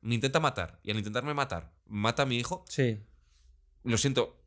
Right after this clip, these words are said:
Speaker 1: mi trabajo y ahora mi único motivo en la vida es dar caza a ese tío.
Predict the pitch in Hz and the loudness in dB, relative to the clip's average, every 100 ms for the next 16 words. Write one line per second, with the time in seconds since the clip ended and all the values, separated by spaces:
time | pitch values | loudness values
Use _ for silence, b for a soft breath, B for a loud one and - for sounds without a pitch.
0 | 85 143 151 170 160 131 123 98 95 120 | -10 4 6 8 8 8 4 0 -2 4
1 | 120 120 - 123 123 147 151 139 127 120 | 6 6 4 2 2 2 0 2 2 2
2 | 107 104 98 104 139 185 - 87 131 160 | 2 4 2 2 0 -4 -6 -2 -2 0
3 | 147 110 90 151 185 - | -2 -2 -2 -2 -2 -4